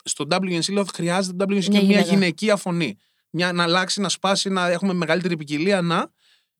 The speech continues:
Speaker 1: Αυτό αυτή τη στιγμή δεν το κάνω, γιατί δου-, δουλεύω έτσι για πάρα πολύ ήδη τα projects που έχω. Αν γνωρίσω έναν άνθρωπο
Speaker 2: Μμμ.
Speaker 1: και κλικάρουμε με τον ίδιο τρόπο,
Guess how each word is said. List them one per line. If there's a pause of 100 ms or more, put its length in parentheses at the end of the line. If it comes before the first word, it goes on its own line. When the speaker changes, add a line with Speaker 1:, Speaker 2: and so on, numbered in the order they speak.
(120)
Speaker 1:
Αυτό
αυτή
τη
στιγμή
δεν
το
κάνω,
γιατί
δου-,
δουλεύω
έτσι
για
πάρα
πολύ
ήδη
τα
projects
που
έχω.
Αν
γνωρίσω
έναν
άνθρωπο
Speaker 2:
Μμμ.
Speaker 1:
και
κλικάρουμε
με
τον
ίδιο
τρόπο,